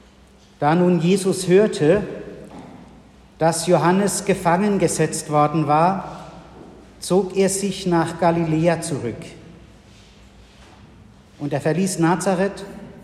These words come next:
kam und wohnte in Kapernaum, das am Galiläischen Meer liegt, im Gebiet von Sebulon und Naphtali,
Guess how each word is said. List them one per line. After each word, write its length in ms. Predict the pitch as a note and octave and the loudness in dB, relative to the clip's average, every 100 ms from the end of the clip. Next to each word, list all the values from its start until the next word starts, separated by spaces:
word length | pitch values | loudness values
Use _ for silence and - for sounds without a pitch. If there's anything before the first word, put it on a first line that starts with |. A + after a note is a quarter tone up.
| - - - - | -20 -20 -20 -14
kam 360 | - D#3 F#3 G3+ | 0 2 4 2
und 320 | F3+ E3 C3 | 0 -2 -2
wohnte 400 | C#3+ F3 G#3 G3+ | -2 -2 -2 -2
in 300 | G3+ F#3 E3+ | -2 -2 -4
Kapernaum, 840 | E3 D3+ - D3+ F#3+ F3+ E3+ F#3+ F3+ | -4 -4 -2 -2 2 0 2 0 2
das 320 | E3+ D#3 - | 2 0 -2
am 320 | D3+ C#3+ C#3+ | -4 -4 -4
Galiläischen 800 | D3 D3 D3+ D3 E3 F3 E3 D3 | -2 -2 -2 -2 -2 -4 -2 -2
Meer 160 | D#3 F#3 | 0 0
liegt, 400 | F3+ F#3 - - - - - - - - - - _ - | 0 -4 -8 -16 -20 -20 -20 -20 -20 -20 -20 -20 _ -6
im 120 | E3 | -2
Gebiet 360 | D#3+ E3+ G#3 G#3 | 0 0 -2 2
von 200 | F3+ E3+ | 2 2
Sebulon 680 | - F#3+ F#3 G3 F#3 F#3 | 0 -2 0 2 4 2
und 280 | F#3 E3 - | 0 0 0
Naphtali, 640 | D3+ E3+ - D#3+ C3+ D#3 | -2 -4 -4 -4 -2 -4